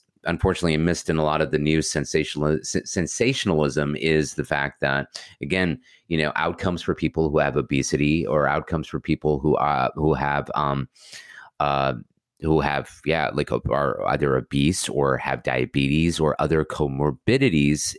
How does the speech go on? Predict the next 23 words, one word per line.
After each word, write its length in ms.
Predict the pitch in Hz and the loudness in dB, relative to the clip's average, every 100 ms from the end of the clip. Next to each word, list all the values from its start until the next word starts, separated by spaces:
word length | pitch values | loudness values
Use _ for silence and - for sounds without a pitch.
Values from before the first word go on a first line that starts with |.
| - | -2
uh, 220 | 76 73 | 0 0
i-, 40 | - | 0
is 460 | 82 78 82 69 | 0 2 0 0
much, 500 | 76 73 80 101 - | -2 2 2 2 0
much, 320 | 85 78 80 78 | 0 0 0 0
much, 260 | 73 - | -2 -2
much 280 | 73 69 - | -4 -4 -2
worse 340 | 69 69 76 - - - - | 0 0 0 -8 -16 -20 -10
than 140 | - 78 | -2 0
it 80 | 73 | 0
has 260 | 73 73 | 0 -4
been 160 | - 73 | -2 -4
for 140 | - | -2
people 400 | - 69 - 71 | -2 0 0 -2
who 240 | 73 73 64 - | 2 2 2 0
are 400 | 67 65 65 - _ | 0 0 -2 -6 _
overall 440 | - 67 67 62 60 | -4 -2 0 0 -2
healthy, 580 | - 67 67 64 53 - - - | -4 -4 -2 -6 -6 -12 -20 -8
have 240 | 69 69 | -4 -4
healthy 420 | - 71 - 64 | -2 -4 -2 -2
immune 300 | 69 67 69 | 0 4 4
system. 500 | 69 67 64 - 53 58 - - - - - | 2 -2 -2 -4 -6 -8 -18 -18 -16 -16 -4
Um, 460 | 87 87 87 85 | 0 0 0 -2